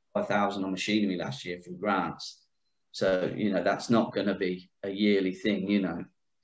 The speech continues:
We're, we're, we're up and running, we're solely based now. We can do it all ourselves. So, yeah, it's, uh, yeah,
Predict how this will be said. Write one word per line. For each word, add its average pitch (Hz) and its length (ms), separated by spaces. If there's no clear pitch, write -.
We're, 95 140
we're, 98 220
we're 101 220
up 104 180
and 101 120
running, 92 300
we're 92 120
solely 95 420
based 92 460
now. 82 200
We 104 120
can 107 100
do 101 160
it 87 120
all 98 220
ourselves. 98 720
So, 90 420
yeah, 101 220
it's, - 380
uh, 87 240
yeah, 92 240